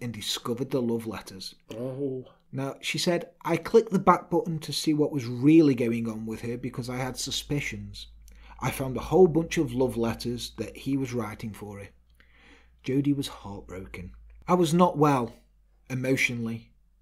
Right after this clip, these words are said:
Speaker 1: It didn't make me feel good. He was very loving and poetic with this person, and I could tell he had real feelings for her.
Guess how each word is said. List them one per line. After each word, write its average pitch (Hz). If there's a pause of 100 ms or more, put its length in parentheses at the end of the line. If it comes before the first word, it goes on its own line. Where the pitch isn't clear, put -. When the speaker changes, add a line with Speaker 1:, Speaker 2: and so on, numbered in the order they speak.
(360)
Speaker 1:
It 170
didn't 202
make 180
me 175
feel 170
good. 131 (800)
He -
was 196
very 185
loving 185
and 143
poetic 165
with 139
this 135
person, 113 (260)
and 165
I 180
could 170
tell 185
he 170
had 135
real 147
feelings 160
for 117
her. 110